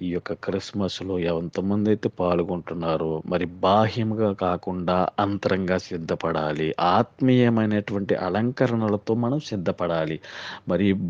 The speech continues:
బా-, బాహ్యంగా అనేకమైనటువంటి అలంకరణలతో కూడినటువంటి ఈ క్రిస్మస్ చాలా మంచిది. మొదటిగా ఆత్మీయమైనటువంటి అలంకరణతో కూడినటువంటి ఈ క్రిస్మస్ మనకి, మన కుటుంబాలకు,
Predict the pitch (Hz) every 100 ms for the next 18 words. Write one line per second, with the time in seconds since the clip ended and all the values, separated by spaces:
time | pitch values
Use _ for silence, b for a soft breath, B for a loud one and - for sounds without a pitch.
0 | - 101 90 95 - 98 87 82 78 85
1 | 95 123 123 131 135 127 104 95 117 147
2 | 143 127 117 113 110 110 101 - 95 107
3 | 107 113 107 107 104 101 - 98 101 92
4 | 98 98 101 - 98 95 - 110 104 -
5 | 113 - - 85 92 104 104 101 117 117
6 | 139 208 B B B 85 87 120 127 127
7 | 135 170 - 90 117 - 143 135 131 127
8 | 123 120 120 120 127 - 101 107 131 156
9 | - 120 104 104 104 107 110 117 165 B
10 | B B B - 107 107 107 101 107 104
11 | 110 - 113 110 - 127 120 117 147 165
12 | 107 107 107 113 110 104 104 - 92 -
13 | 120 131 123 117 110 - 104 101